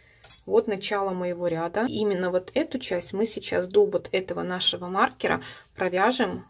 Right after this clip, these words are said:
петельки на чулочную спицу лицевыми. То есть вот мы вяжем их.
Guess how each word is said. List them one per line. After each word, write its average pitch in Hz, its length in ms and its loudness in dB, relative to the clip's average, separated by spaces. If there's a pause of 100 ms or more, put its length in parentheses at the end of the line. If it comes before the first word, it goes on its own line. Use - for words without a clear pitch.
(500)
петельки 247 480 0
на 185 240 0
чулочную 190 640 -4
спицу 226 520 0
лицевыми. 175 880 -2 (180)
То - 80 -10
есть - 200 -10
вот 180 140 -6
мы 180 140 -8
вяжем 170 400 -8
их. - 240 -18